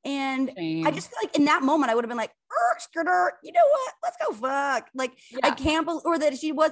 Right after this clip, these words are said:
Speaker 1: you know, like, I just couldn't believe it. She was like, "Let's date after this." Like, she, she, she just broke up with him for no fucking reason. I feel like you're too good to be true. Um, all right. Well, this guy has been villainized the entire show over and over and over. He has gotten no chance to actually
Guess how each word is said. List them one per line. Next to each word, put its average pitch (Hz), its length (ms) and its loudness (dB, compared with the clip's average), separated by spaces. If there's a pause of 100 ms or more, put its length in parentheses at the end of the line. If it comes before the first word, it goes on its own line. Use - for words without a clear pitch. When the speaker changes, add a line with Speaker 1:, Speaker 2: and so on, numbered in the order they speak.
Speaker 1:
you 320 80 2
know, 339 160 2
like, - 140 -4
I 285 80 -2
just 285 160 -10
couldn't 392 160 -4
believe 320 100 -4
it. 226 60 -12
She 247 60 -14
was 226 40 -10
like, 220 140 -10
"Let's 262 180 -6
date 254 220 -4
after 262 340 0
this." 247 140 -4
Like, 240 160 -6 (220)
she, 330 260 2
she, - 160 -12 (100)
she 359 100 -8
just 381 200 -4
broke 302 180 4
up 285 140 0
with 311 120 -2
him 247 120 -6
for 233 80 -8
no 240 120 -4
fucking 254 280 -6
reason. 185 340 -6 (240)
I 247 80 -2
feel 285 160 -6
like 330 160 -6
you're 370 80 -8
too 294 160 -6
good 254 220 -10
to 233 60 -12
be 214 140 -10
true. 202 380 -4 (140)
Um, 226 720 -4 (280)
all 285 60 -2
right. 202 260 0
Well, 226 240 -2
this 254 240 -8
guy 220 200 -2
has 226 140 -6
been 190 180 -10
villainized 226 560 -4
the 190 140 -10
entire 202 440 -2
show 175 340 -2
over 220 260 -4
and 269 180 -8
over 196 260 -4
and 175 140 -6
over. 156 160 -8
He 208 140 -6
has 196 120 -8
gotten 196 340 -4
no 233 200 -2
chance 240 300 -8
to - 120 -8
actually 202 460 -6